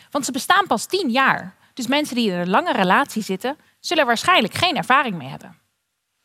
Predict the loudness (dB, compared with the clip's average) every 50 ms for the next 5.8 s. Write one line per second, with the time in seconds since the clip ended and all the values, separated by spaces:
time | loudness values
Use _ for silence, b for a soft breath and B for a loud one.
0 | _ _ _ _ _ _ -2 2 2 2 2 0 -4 -2 -4 -4 -4 -6 -12 -14
1 | -18 _ _ _ _ _ _ _ _ _ _ _ _ 0 0 0 0 0 0 0
2 | 0 0 0 -4 -6 -8 -16 -20 _ _ _ _ _ _ _ _ -12 -8 -4 -4
3 | -4 -2 -2 -6 -4 -2 -2 0 2 2 2 4 2 0 0 -2 -6 -10 -16 _
4 | _ _ _ _ _ _ -8 0 2 2 2 2 2 0 -2 -4 -2 -2 0 2
5 | 2 2 2 2 2 2 2 2 2 -2 -2 -2 -2 -2 _